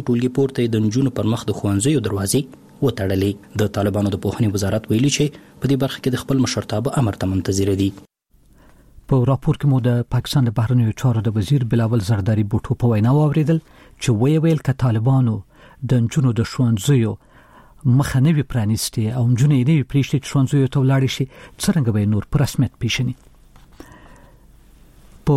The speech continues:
Speaker 2: جلال آباد کې د سلګۍ سهار په نوم یوه نجلۍ چې تر دولسم ټولګي پورې یې زده کړې کړي، په خپل کور کې له تعلیمه د بې برخې شویو نجونو لپاره د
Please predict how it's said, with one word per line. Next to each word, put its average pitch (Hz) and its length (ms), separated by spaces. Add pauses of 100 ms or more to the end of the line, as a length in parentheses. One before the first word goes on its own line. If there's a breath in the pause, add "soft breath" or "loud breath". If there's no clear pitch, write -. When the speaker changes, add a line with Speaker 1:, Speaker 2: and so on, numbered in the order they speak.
(160)
Speaker 2:
جلال 147 240
آباد 170 200
کې 175 120
د 139 120
سلګۍ 135 320
سهار 135 220 (120)
په - 80
نوم 131 80 (120)
یوه 123 200
نجلۍ 120 340
چې - 140
تر 127 100 (100)
دولسم 117 380
ټولګي 123 240 (100)
پورې 110 240
یې 101 80 (100)
زده 165 240
کړې - 220
کړي، 127 180 (200)
په - 140
خپل 147 180 (140)
کور 180 240
کې 110 160 (960 loud breath)
له 123 80 (160)
تعلیمه 151 380 (260)
د - 20 (120)
بې 123 80 (100)
برخې - 300
شویو 143 260
نجونو 117 320
لپاره 147 300
د 120 100